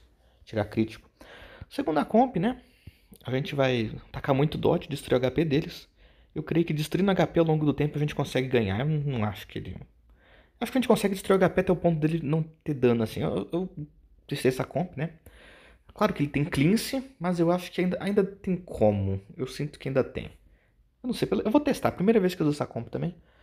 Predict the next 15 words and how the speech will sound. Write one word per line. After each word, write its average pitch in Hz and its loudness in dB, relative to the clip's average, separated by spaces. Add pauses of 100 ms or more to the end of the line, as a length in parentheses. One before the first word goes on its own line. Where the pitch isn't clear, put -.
(500)
Vamos 131 2
lá. - 0 (1080)
A 175 -6
terceira 185 4
comp, 170 0
essa 160 -6
aqui 160 -4
é 165 0
uma 160 2
variação 143 0
aqui, 156 -4
mais 139 -4
forte - -6
do - -2
Covenant. 120 -4